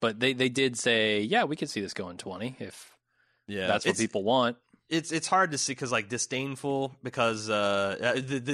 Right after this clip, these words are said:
Speaker 2: the, the example he
Speaker 1: That's the
Speaker 2: cited
Speaker 1: impression
Speaker 2: is,
Speaker 1: I
Speaker 2: like,
Speaker 1: came away with.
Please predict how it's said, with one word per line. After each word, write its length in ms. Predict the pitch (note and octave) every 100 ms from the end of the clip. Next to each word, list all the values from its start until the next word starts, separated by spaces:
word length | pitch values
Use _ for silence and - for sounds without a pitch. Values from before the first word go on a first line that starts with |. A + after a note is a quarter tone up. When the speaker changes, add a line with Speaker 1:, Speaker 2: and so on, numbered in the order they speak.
| C3+
Speaker 2:
the, 240 | B2+ C#3 B2+
the 120 | A#2+ B2+
example 380 | B2+ E3+ F#3+ D#3+
he 80 |
Speaker 1:
That's 120 | C3+ G#3+
the 60 |
Speaker 2:
cited 180 | C3+ C3
Speaker 1:
impression 340 | B2 F3+ -
Speaker 2:
is, 40 | B2
Speaker 1:
I 120 | G#2
Speaker 2:
like, 80 | G2
Speaker 1:
came 120 | G#2
away 240 | F#2+ F#2+ F#2
with. 260 | F#2 -